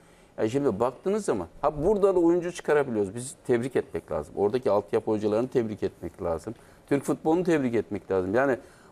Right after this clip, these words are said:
bu şartlarda eğer Cengiz Ünderler, Yunus Akgünler,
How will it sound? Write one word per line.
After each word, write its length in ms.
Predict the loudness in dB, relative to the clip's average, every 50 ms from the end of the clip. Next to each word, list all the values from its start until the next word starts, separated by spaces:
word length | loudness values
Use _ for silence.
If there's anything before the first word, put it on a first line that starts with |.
| -4 -2
bu 80 | 0 0
şartlarda 800 | 2 4 2 2 2 0 2 2 2 4 4 4 4 4 4 2 -4 -6 -2
eğer 260 | 2 2 4 4 4
Cengiz 400 | 4 2 2 2 0 -2 -2 -2
Ünderler, 560 | -2 -2 0 2 2 2 2 2 0 -2 -2 -4 -8 _ _ _ _ _ _ -4
Yunus 300 | -2 0 0 0 0 0
Akgünler, 600 | 0 -2 -2 -4 -6 -4 -4 -4 -4 -4 -4